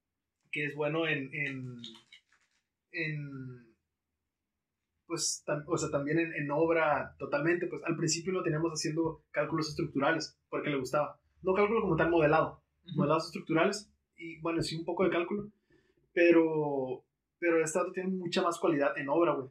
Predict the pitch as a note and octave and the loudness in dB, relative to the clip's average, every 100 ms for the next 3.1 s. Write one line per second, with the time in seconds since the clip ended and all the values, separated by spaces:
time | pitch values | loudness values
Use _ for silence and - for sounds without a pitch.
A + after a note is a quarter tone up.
0 | - F#3+ D3+ D#3+ D#3+ D#3 C#3 D3 D#3 D3+ | -8 -6 -4 -6 -6 -8 -2 -2 -2 -2
1 | E3+ D3+ C3+ D3 D#3+ D#3 - D3 D#3 D3+ | -4 -4 -6 -6 -4 -6 -6 -8 -6 -6
2 | C3+ C#3+ - C3+ D3+ D#3+ E3 C3 D#3 E3 | -6 -8 -8 -6 -6 -4 -6 -4 -4 -4
3 | E3+ | -6